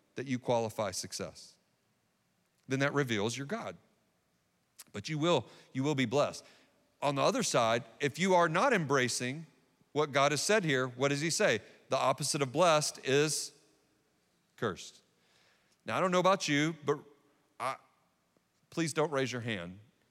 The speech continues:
if you wanna be cursed. You know? Do I believe what God says? That's really what we're wrestling with here.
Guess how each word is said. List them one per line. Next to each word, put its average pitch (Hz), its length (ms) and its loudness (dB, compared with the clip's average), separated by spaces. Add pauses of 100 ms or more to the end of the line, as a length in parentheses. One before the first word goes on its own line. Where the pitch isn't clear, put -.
if 110 140 -6
you 117 80 0
wanna 101 220 -2
be 101 120 -4
cursed. - 640 -4 (1300)
You 101 120 -4
know? 104 220 -6 (1200)
Do 117 140 0
I 120 80 2
believe 127 320 2
what 147 100 -2
God 139 240 0
says? - 540 -8
That's 110 200 -8
really 151 160 -2
what 131 140 -2
we're 120 80 -6
wrestling 110 360 -6
with 82 120 -14
here. - 180 -16